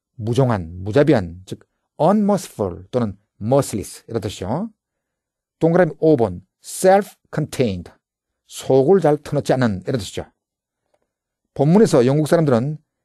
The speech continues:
자기들 같은 사람이 없고 영국 이외에는 다른 세상이 없다고 생각한다고 했으니까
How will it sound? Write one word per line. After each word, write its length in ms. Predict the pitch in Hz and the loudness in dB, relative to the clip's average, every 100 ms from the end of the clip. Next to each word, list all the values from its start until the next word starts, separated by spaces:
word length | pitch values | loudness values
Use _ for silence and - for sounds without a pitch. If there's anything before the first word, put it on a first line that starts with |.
| _ | _
자기들 320 | - 127 147 | -6 0 2
같은 200 | 160 156 | 2 2
사람이 200 | 170 180 | 2 2
없고 480 | 185 - 113 87 - _ _ 117 | 2 0 -2 -4 -12 _ _ -2
영국 360 | 127 127 139 | 0 0 0
이외에는 360 | 131 120 113 92 _ _ | 2 2 0 -6 _ _
다른 220 | 107 127 | -6 -4
세상이 260 | 107 110 104 | -4 -6 -6
없다고 300 | 95 160 185 | 0 0 2
생각한다고 460 | 170 165 139 123 | 0 2 2 0
했으니까 600 | 104 - 90 95 135 175 | -4 -10 -10 -4 -4 -6